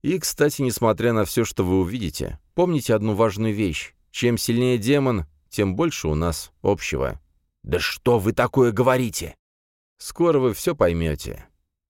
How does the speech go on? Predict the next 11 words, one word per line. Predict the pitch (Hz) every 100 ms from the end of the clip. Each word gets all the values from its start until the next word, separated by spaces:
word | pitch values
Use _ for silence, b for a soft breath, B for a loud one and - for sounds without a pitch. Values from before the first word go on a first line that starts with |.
| _ _
Скоро | - 92 80
вся | - 82
правда | 98 80 71
всплывёт | - - 85 71 78
наружу». | 76 71 67 55 - _ _ _ _ _ -
Сказав | - 98 120 127
это, | 113 - 87 76 _ -
я | 107 123
приблизился | 95 85 98 82 80 82
к | -
порталу. | 85 78 - 58 50 -